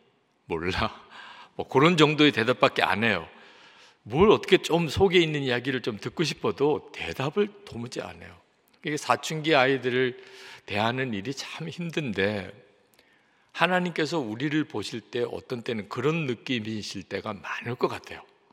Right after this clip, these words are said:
꼭 사춘기 애들 대하는 것처럼. 뭐 반응이 없어요. 얘는 어떻게 좋은지 나쁜지. 스티브 브라운 교수님, 이분도 설교학 교수신데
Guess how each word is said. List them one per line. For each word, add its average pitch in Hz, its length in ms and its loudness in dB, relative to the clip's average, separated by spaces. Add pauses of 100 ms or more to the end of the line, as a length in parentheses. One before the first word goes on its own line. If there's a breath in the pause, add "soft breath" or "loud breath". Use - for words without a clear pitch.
(680)
꼭 - 140 -12
사춘기 151 600 0
애들 117 400 -2
대하는 92 400 -6
것처럼. 90 360 -12 (760)
뭐 - 180 -12
반응이 143 500 0
없어요. 127 340 0
얘는 92 220 -6
어떻게 - 380 -12 (420 loud breath)
좋은지 104 600 0
나쁜지. 90 600 -6 (1200 loud breath)
스티브 160 420 0
브라운 131 500 4
교수님, 110 680 -4
이분도 110 360 -4
설교학 120 420 0
교수신데 92 840 -8